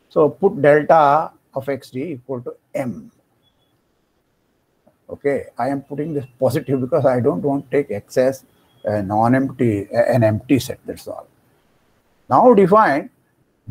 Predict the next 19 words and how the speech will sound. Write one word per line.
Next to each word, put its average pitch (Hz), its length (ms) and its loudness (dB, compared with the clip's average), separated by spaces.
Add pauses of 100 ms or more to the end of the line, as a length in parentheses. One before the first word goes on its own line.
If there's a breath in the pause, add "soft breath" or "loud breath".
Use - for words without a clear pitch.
(100)
D 190 320 0 (180)
prime 185 420 4
of 202 180 -2
X - 260 -8
Y 107 440 -4 (840)
equal 170 420 -2
to 135 460 -4 (800)
twice 220 560 4
D 190 300 -12
of 190 160 -4
X - 260 -16
Y. - 80 -20 (2250)
So 185 60 -6
this 175 100 -4
is 220 60 -4
definition 247 520 -2
of 180 140 -4
D 151 120 -2
prime. 120 460 -8